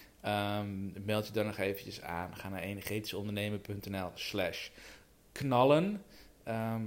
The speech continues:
laat even je gegevens achter en dan gaan we volgende week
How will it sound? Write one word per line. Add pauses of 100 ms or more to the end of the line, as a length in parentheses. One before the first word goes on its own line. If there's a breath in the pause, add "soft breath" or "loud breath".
laat
even
je
gegevens
achter
en
dan
gaan
we
volgende
week